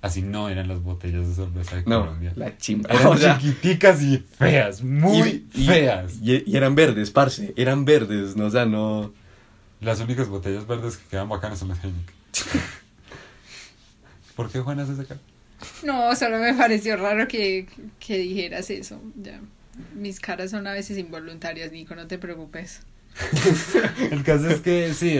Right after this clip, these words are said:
Speaker 1: y por ejemplo esta parte en la primera, cuando el Sardino va de Chayo en el carro en el techo, que no sé cómo putas hay un carro en un techo, supongo que un parqueadero, <laughs> eh, muestran en la torre, eh, una torre de la vivienda,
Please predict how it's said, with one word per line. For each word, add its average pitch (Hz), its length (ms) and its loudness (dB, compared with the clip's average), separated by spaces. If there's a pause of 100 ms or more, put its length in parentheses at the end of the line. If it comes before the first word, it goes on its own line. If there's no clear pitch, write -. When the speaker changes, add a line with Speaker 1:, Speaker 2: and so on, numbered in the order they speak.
(160)
Speaker 1:
y 123 240 0
por 127 180 -2
ejemplo 131 300 0
esta 147 200 -4
parte 147 580 -2
en 117 80 -6
la 107 140 -4
primera, 110 540 -4
cuando 104 440 -6
el 98 80 -6
Sardino 101 580 -6
va 123 240 -2
de 107 140 -10
Chayo 113 500 -6
en 104 80 -10
el 95 140 -10
carro 101 340 -8
en 113 80 -8
el 98 100 -8
techo, 98 320 -8
que 107 120 -12
no 98 160 -8
sé 101 100 -12
cómo 110 200 -12
putas 107 280 -16
hay 110 120 -10
un 104 80 -14
carro 107 260 -12
en 110 60 -14
un 107 100 -16
techo, 101 220 -12 (100)
supongo 101 340 -12
que 120 80 -10
un 101 60 -8
parqueadero, 92 500 -8 (460)
<laughs> - 400 -4
eh, 110 640 -2
muestran 113 400 -2
en 127 160 0
la 110 220 0
torre, 110 460 -4 (380)
eh, 92 520 -4
una 98 160 -8
torre 113 260 -2
de 101 60 -2
la 95 120 -2
vivienda, 95 600 -2